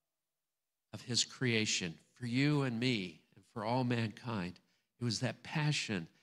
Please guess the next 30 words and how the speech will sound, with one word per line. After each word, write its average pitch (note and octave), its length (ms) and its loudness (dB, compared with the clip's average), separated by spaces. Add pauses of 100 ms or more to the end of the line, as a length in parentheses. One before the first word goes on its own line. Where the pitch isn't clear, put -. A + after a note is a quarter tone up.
(220)
that A#2 120 -6
drove A#2 400 -2
him F#2+ 320 -2 (520)
to A#2 300 2
ultimately G2 920 0 (400)
the A2+ 60 -2
cross. - 760 2 (3000)
But B2+ 120 4
Jesus F3 400 10
enters F#3 320 8
Jerusalem. F#3 720 6
All F3+ 240 8
of D#3+ 100 4
Jerusalem's D#3+ 720 4
in D3+ 100 8
an C#3 120 6
uproar, E3 500 8
it C#3 100 0
says. D#3 540 8
All C3+ 160 6
the C#3 100 2
peoples D#3+ 480 2
are B2 80 -2
pra-, D#3+ 360 2 (160)
praising D#3 480 4
him. D3+ 460 6
"Who E3 260 4
is D#3+ 180 4
this D3+ 240 2
man?" C#3+ 400 2